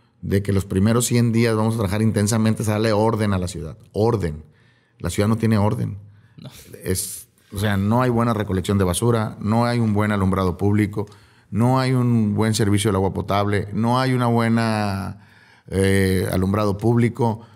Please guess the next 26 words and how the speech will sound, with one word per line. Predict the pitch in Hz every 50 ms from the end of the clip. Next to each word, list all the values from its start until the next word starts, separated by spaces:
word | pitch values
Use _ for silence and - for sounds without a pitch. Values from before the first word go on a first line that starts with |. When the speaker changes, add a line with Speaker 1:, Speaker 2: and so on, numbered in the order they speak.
| - - -
Speaker 1:
no | - 107 120 131 135
hay | 131 131
un | 123 120
Speaker 2:
Infraestructura | 120
Speaker 1:
buen | 113 113 110
Speaker 2:
vial. | 110 107
Speaker 1:
bacheo | 104 101 - 117 107 107
en | 107
la | 101 98
ciudad. | 98 104 107 117 120 117 113
O |
sea, | 107 120 107
entonces, | 101 98 110 107 104 95 -
¿qué | - 123
vamos | 135 143 139 131
a |
hacer? | 117 139 135 117 104
Trabajar | - 98 98 95 87 101 107
intensamente. | 110 113 110 117 113 113 107 117 110 98 92 87 87 80 - 90 - - - - _ _ _ - _ _ _ _ _ _ _ _ _ _ _ - - - -
Cien | - - 123 123 127 127
días | 131 135 139 139 139 143 139 - - - _ - -
y | - 92
luego | 95 104 104 104
volvemos | 98 - - 87 87 87 87 95 104 98
a | 101
evaluar. | 87 82 82 82 78 - -